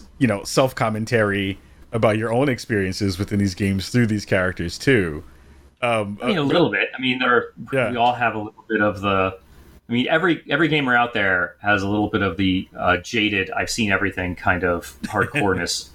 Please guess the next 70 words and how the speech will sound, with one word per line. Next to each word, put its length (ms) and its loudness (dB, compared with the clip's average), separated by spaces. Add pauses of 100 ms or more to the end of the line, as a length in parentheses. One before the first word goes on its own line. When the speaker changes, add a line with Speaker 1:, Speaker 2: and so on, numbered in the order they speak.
Speaker 2:
to 100 -2
them. 280 0
And 160 0
then, 240 0 (280)
you 100 -2
know, 80 4
we've 200 2
all 240 2
got 200 2
a 20 -2
little 140 -2
bit 100 -6
more 120 0
of 60 0
the 60 0
fun-loving, 600 0
like, 320 -2
"I 100 4
just, 300 -2 (600)
I 100 0
just 120 -4
wanna 140 0
play 160 0
whatever's 300 0
cool 260 0
and 80 0
new 180 2
and 80 -2
hot," 300 0
or, 340 -2
you 60 -4
know, 120 -14
like, 160 2
I 60 6
think, 220 -2
I 80 2
feel 120 0
like 120 2
we 100 0
all 220 2
are 160 -4
multiple 460 -2
different 340 2
kinds 340 0
of 180 -6 (280)
gamers 420 0
depending 340 -2
on 260 0 (180)
<laughs> 220 -16
what 100 6
we're 80 4
seeing. 420 -2 (640)
So, 140 -2
Speaker 1:
Yeah, 180 4 (240)
yeah, 120 2
Speaker 2:
I 100 2
mean, 80 -2
Speaker 1:
for 80 -2
sure. 200 -2 (1080)
Yeah, 100 0
Speaker 2:
yeah. 80 2
Speaker 1:
I 80 -2
think, 200 -10
I 100 4
Speaker 2:
I, 40 4
Speaker 1:
think 160 -2
one 120 0
of 60 -2
the 60 -4
Speaker 2:
hopefully 300 -4